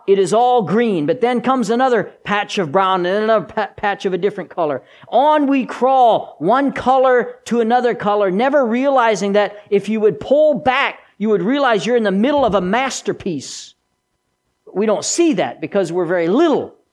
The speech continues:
in the process of it. And so we just see a very small part of it. And one day we will discover that every color had its place. Nothing was out of place. There's a color for every stage of life's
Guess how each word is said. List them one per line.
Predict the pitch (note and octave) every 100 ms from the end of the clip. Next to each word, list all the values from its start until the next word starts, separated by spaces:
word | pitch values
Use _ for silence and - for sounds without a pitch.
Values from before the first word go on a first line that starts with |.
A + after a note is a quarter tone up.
| _ _ -
in |
the | D3+
process | - F#3+ - D#3 C3
of | C3+
it. | A2+ - _ _
And | D#3+ D#3+
so | A3+ G3
we | G3+
just | F3+ F3+ -
see | A3 F#3+
a |
very | F3+ F3
small | D#3 - F3+ E3+
part | - A3+ G#3+
of | F3 B2+
it. | B2 _ _ _ _ _ _ _
And | E3 F3
one | A3+ C4
day | A3 A#3 B3+
we | A3+ A#3
will | A3 G3+
discover | F#3+ - A#3+ B3+ A#3
that | G3 F#3 -
every | A3 A#3+ C4 B3
color | - A#3 A#3+ A#3+ A3+
had | A3 G#3+ G#3
its | G#3+
place. | - - G#3+ E3+ - - _ -
Nothing | D#3+ A#3+ A#3+ B3
was | A3 G3+ -
out | F3+ G#3+ G#3
of | E3 -
place. | F#3 D#3 C3 - _
There's | F#3+ E3
a | E3+
color | - A#3+ B3+ A#3+
for | G#3 G3
every | G#3+ G#3+ A#3+
stage | A3 - - A3 A3+ A#3 E3
of | F3+ D#3
life's | D3 F#3+ G#3 G3+ -